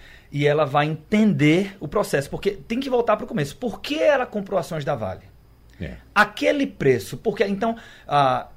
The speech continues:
Speaker 1: isso vai dar muita clareza pra que ela tome a decisão do que fazer nesse momento.
Speaker 2: Uhum.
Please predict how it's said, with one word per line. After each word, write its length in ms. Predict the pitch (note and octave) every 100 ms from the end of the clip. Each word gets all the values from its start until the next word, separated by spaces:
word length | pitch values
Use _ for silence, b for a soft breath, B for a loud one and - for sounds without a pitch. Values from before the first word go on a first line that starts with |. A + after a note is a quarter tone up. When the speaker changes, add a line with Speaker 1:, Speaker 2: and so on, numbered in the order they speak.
| -
Speaker 1:
isso 180 | G3 G3+
vai 100 | G#3+
dar 120 | G3+
muita 240 | F#3+ A3
clareza 360 | A3 A3+ E3 E3+
pra 140 | F#3+
que 140 | F3+ F#3
ela 120 | F3
tome 480 | - F3 F3+ G3 G3 -
a 80 | -
decisão 680 | B2 E3 E3+ G3 A2 D3 F3
do 160 | D#3 F#3+
que 220 | G3 D#3
fazer 380 | - G3 A2 B2
nesse 180 | C#3+ F#3+
momento. 340 | G3 - -
Speaker 2:
Uhum. 240 | C#3 C3